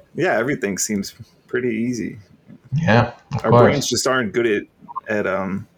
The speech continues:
Speaker 1: wrapping our head around that much information at a time. So.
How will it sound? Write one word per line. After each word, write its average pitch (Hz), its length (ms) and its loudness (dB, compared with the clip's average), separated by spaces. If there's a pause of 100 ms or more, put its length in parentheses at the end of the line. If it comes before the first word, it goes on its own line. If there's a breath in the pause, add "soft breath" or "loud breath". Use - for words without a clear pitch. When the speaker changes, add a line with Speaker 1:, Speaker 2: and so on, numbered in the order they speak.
(1160 loud breath)
Speaker 1:
wrapping 104 280 -2
our 101 60 0
head 107 120 -2
around 101 220 0
that 92 140 -2
much 95 200 -4
information 101 540 -2
at 98 80 0
a - 20 -8
time. 113 460 -2 (840 loud breath)
So. 101 380 -4